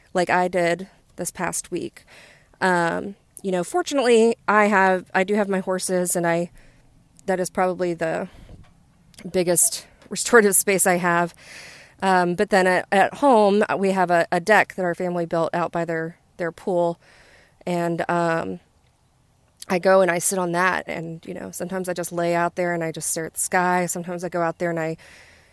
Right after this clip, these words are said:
work on my talismans and wands and, um,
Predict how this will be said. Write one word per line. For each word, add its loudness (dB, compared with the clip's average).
work 0
on 0
my 0
talismans 2
and -4
wands 0
and, -4
um, -2